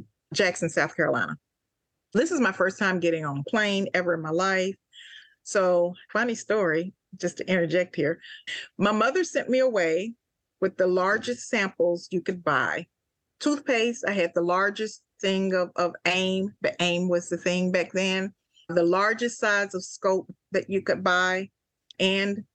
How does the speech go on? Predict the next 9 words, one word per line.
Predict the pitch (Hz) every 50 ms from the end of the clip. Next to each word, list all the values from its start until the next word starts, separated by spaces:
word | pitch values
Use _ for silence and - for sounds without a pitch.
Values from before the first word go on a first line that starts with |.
| _ _ _ _ -
everything | 233 240 254 254 262 247 233 220
was | 196 196 190 -
supersized | - 226 196 196 196 - 147 98 - - - - - _ -
back | 165 170 147 - -
then. | 147 135 123 113 - -
I |
mean, | 190 185 170 165 175 180 - _ - - _ _ _ _ _ - 165 165 165
big, | 233 226 220 - - _ _ _ _ _ _
big | - 214 190 -